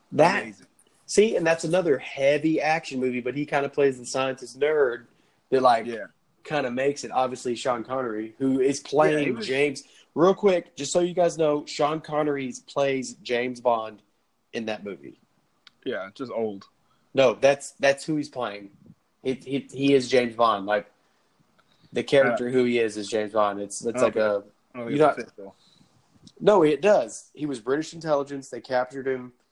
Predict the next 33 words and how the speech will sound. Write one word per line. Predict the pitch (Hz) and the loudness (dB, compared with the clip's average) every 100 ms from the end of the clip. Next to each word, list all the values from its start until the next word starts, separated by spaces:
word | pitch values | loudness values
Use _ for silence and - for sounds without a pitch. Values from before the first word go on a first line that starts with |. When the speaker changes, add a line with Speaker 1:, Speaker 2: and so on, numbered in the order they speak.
| _ _ _ _ _ _ _ _ _ - | _ _ _ _ _ _ _ _ _ 2
Speaker 2:
Oh, | 170 | 4
but | 139 151 | 2 -2
they | 185 | -4
didn't | 165 98 | -6 -14
say | _ 135 131 | _ -10 -10
he | 113 104 | -12 -16
was | 98 | -20
James | 104 98 | -20 -18
Bond, | 104 98 139 | -14 -14 -2
Speaker 1:
But | 160 | 2
Speaker 2:
though. | 160 | 4
Speaker 1:
he | 170 147 | 2 2
is, | 151 135 107 107 | 0 0 -2 -8
is | 107 | -6
what | 113 | -6
I'm | 104 | -4
Speaker 2:
Oh, | - | -4
Speaker 1:
saying. | 107 104 104 - | -4 -6 -14 -16
Speaker 2:
yeah, | 131 110 | -6 -6
Speaker 1:
Like, | 113 | -6
Speaker 2:
for | 117 | -8
Speaker 1:
he's, | 123 139 139 135 | -4 -2 0 -2
Speaker 2:
sure. | 127 95 - _ _ - - | -4 -8 -14 _ _ -20 2
Speaker 1:
that's | 139 139 | 2 4
what | 151 | 4
they're | 156 | 4
making | 139 135 120 | 4 0 -2
fun | 135 127 | -2 0
of | 107 110 | 0 -2
there. | 104 107 | -6 -6
He's | 110 | -6
James | 117 110 104 | -4 -4 -4
Bond. | 107 | -8